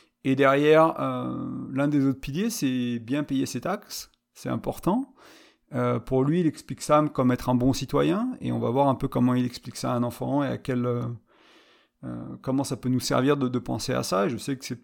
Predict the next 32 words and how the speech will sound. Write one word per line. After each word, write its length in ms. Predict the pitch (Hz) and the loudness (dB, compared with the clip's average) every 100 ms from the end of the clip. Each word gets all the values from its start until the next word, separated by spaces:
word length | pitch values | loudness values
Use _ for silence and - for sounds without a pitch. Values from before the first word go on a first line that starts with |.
| _ - | _ -8
probablement 600 | - 135 131 139 143 135 | -2 0 2 2 2 0
un 20 | |
sujet 320 | - 139 156 | 0 4 4
qui 180 | - 139 | 4 2
va 140 | 131 | 4
être 220 | 127 - 92 - - 92 - - 110 - _ | 2 0 -10 -10 -12 -10 -8 -8 -8 -12 _
<laughs> 440 | - 190 - - - - - | -8 -8 -8 -12 -16 -20 -4
qui 100 | 139 | 2
va 140 | 131 135 | 4 4
être 120 | 135 | 4
un 100 | 131 | 2
peu, 320 | 131 139 143 | 4 8 8
euh, 400 | 131 131 127 127 | 8 4 4 2
débattu 960 | 120 117 120 135 123 139 139 - 147 156 | 0 -2 2 4 6 4 4 -4 -4 0
dans 160 | 139 | 2
le 80 | 127 | 2
contexte 540 | 120 139 131 143 - 139 | 2 2 4 2 2 2
actuel, 580 | 147 - 151 170 175 | 2 4 6 6 6
euh, 420 | 147 123 120 120 120 | 2 0 0 -2 -4
si 180 | - 131 | -6 -4
nos 100 | 120 | -2
taxes 280 | 131 123 | -2 -2
sont 80 | 139 | 0
bien 180 | 127 127 | 0 2
utilisées 500 | 123 120 123 123 123 | 2 0 0 2 2
et 60 | 127 | 2
compagnie, 400 | 131 120 147 208 | 0 2 2 4
mais 100 | 180 | 2
ça 160 | 127 | 0
fait 140 | - 135 | -2 -2
partie 320 | 131 - 135 | -2 -2 -2
de, 260 | 127 120 | -2 -2